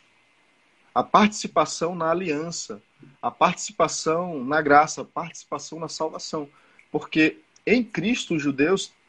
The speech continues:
eles encontram essa possibilidade. E é por isso que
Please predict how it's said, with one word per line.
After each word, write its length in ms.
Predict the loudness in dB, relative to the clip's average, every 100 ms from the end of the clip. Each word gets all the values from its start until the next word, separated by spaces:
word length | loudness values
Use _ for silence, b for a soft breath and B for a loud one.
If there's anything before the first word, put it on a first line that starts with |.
| _ _
eles 400 | 2 4 4 2
encontram 640 | 0 0 0 2 4 4 4
essa 220 | 2 -2
possibilidade. 920 | -2 -4 -4 -6 -4 -4 -6 -8 -18 _ _ b b b b
E 120 | 6
é 40 | 6
por 200 | 8 6
isso 200 | 4 0
que 480 | 2 4 4 2